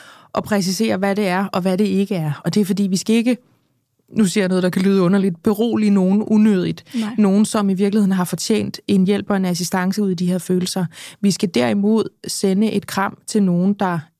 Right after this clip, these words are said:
Speaker 1: ellers er i trivsel, som, øh, Rosa siger. Så ikke negligere dig selv, hvis du kan mærke, øh, og, og føler dig genkendt i de ting, de ikke er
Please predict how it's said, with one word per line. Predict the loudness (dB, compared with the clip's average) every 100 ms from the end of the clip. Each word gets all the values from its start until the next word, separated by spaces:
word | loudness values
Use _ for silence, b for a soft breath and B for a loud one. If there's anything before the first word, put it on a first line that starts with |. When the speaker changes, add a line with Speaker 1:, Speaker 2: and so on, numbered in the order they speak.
| -4
Speaker 1:
ellers | -2 -2 -4
er |
i | -6
trivsel, | -6 -6 -8 -14 _
som, | -6 -2 0
øh, | -2 -2 -6 -6
Rosa | -4 -2 -4
siger. | -2 -2 -4 _ B B B
Så | -4 -4 0
ikke | 2 4
negligere | 4 2 0 0 -2
dig | 0 0
selv, | -2 -2 -4
hvis | -2
du | -2
kan | -2 0
mærke, | 0 0 -2 -4 -6 -4
øh, | -2 0 0
og, | -4 -4
og | -4 -2 -4 -8
føler | -4 -2 0
dig | -2
genkendt | 0 0 0 -2 -2 -6 -4
i | 0 0 -2 -4
de |
ting, | -2 -2 -2
de | -4
ikke | -2 -2 0
er | -2 -2